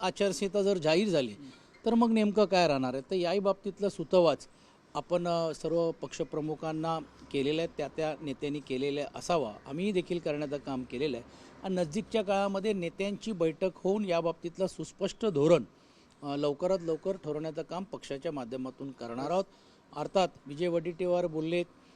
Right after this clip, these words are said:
अ, प्रदेश अध्यक्ष त्यांनी या अगोदर पण देखील सांगण्याचं काम केलेलं आहे. अ, मुंबईचे अध्यक्ष अजून त्याच्याबद्दलची प्रतिक्रिया काय आली आहे हे मला माहीत नाही, कारण काँग्रेस पक्षाची जी आखणी असते ते एक प्रदेशचा एक वेगळा दर्जा असतो, मुंबई प्रदेशचा एक वेगळा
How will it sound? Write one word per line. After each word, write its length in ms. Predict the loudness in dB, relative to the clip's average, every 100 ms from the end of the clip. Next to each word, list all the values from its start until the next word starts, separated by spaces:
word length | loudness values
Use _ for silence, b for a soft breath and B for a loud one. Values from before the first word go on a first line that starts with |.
| B -12
अ, 180 | -10 -8
प्रदेश 380 | -6 -6 -4
अध्यक्ष 400 | -4 -4 -6 -2 0 0 -2 -10 -20 -10
त्यांनी 260 | -8 -6 -2
या 160 | 0
अगोदर 340 | 0 0 0 0
पण 200 | -2 -6
देखील 280 | -6 -6
सांगण्याचं 440 | -6 -6 -6 -6 -8
काम 280 | -6 -8 -6
केलेलं 340 | -6 -4 -2
आहे. 100 | -4 -6 B B B B -16
अ, 40 |
मुंबईचे 580 | -10 -6 0 4 4 6
अध्यक्ष 420 | 2 2 -2 -2 0 0 -2 -8
अजून 220 | -10 -8
त्याच्याबद्दलची 600 | -6 -4 -2 -2 -4 -6 -6
प्रतिक्रिया 520 | -6 -8 -6 -6 -6
काय 160 | -2
आली 260 | -2 -2 -2
आहे 80 | -4
हे 80 | -4
मला 180 | -4
माहीत 200 | -2 -2 -4
नाही, 100 | -8 -6
कारण 180 | -6 -8 B B B -6
काँग्रेस 300 | -2 0 -2
पक्षाची 500 | -4 -4 -6 -6 -8
जी 220 | -4 -4
आखणी 360 | -4 -10 -6
असते 340 | -6 -6 -6 -6
ते 120 | -8
एक 100 | -8
प्रदेशचा 400 | -4 -2 -2 0
एक 80 | 0
वेगळा 280 | 4 6 6
दर्जा 340 | 6 4 2
असतो, 300 | 2 -2 -6 -4
मुंबई 280 | -2 0
प्रदेशचा 440 | 0 2 0 0 -2
एक 120 | -2
वेगळा 260 | -2 0